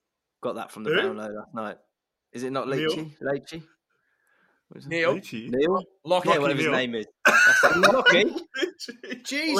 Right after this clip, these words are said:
Speaker 2: Leachy
Speaker 4: Christ.
Speaker 2: Neil.
Speaker 4: I was thinking,
Speaker 1: His name Leachy. Lockie.
Speaker 3: Lockie.
Speaker 1: It's not how you
Speaker 2: Neil.
Speaker 1: spell Lockie.
Speaker 3: Well, it is how he's
Speaker 1: That's not how you
Speaker 3: pronounced.
Speaker 1: spell
Speaker 2: That's not
Speaker 1: Lockie.
Speaker 2: how you spell Leachy.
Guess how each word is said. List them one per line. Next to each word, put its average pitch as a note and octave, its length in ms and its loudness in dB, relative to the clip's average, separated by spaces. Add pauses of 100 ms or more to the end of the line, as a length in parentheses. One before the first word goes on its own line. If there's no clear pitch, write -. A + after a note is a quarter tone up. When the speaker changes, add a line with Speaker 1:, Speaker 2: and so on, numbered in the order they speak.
(300)
Speaker 2:
Leachy F#3+ 80 0
Speaker 4:
Christ. F#3+ 160 2
Speaker 2:
Neil. - 160 -2 (100)
Speaker 4:
I - 80 -20
was B3+ 140 -6
thinking, B3+ 340 2
Speaker 1:
His D#4+ 180 2
name F4 220 2
Leachy. D#4+ 540 2 (520)
Lockie. G#3 520 -2 (100)
Speaker 3:
Lockie. F#3 320 0
Speaker 1:
It's G#3 160 0
not C#3+ 200 0
how - 40 -2
you E3+ 80 -2
Speaker 2:
Neil. C#3 60 -2
Speaker 1:
spell C3+ 360 -4
Lockie. A3+ 460 -2 (1800)
Speaker 3:
Well, D#3+ 140 2
it F3 40 2
is G3 160 2
how F#3 200 6
he's A3 180 -2
Speaker 1:
That's F#3 260 2
not E3 80 0
how D#3 60 0
you D3 100 0
Speaker 3:
pronounced. - 40 2
Speaker 1:
spell - 120 2
Speaker 2:
That's E4 160 4
not D#4 100 2
Speaker 1:
Lockie. E4 220 6
Speaker 2:
how D4 80 8
you C#4+ 80 0
spell C#4 380 -2
Leachy. - 600 -4